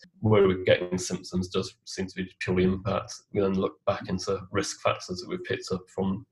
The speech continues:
knowing about medical history. And we then, like, go back to looking at risk factors with that slight increase in training load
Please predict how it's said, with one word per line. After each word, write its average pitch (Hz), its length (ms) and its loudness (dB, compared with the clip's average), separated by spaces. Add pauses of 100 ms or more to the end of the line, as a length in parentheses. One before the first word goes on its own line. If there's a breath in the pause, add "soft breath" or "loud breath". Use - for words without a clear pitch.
knowing 98 200 2
about 92 280 -2
medical 95 380 -2
history. 98 520 -2 (520 loud breath)
And 98 80 0
we 98 40 2
then, 95 200 4
like, 95 220 4 (200)
go 95 100 4
back 90 180 2
to 90 120 -4
looking 95 240 0
at - 160 -4
risk 95 240 -4
factors 95 480 -2
with 95 240 -4
that - 180 -2
slight - 340 0
increase 104 380 -4
in 95 80 -14
training 104 380 2
load 104 400 6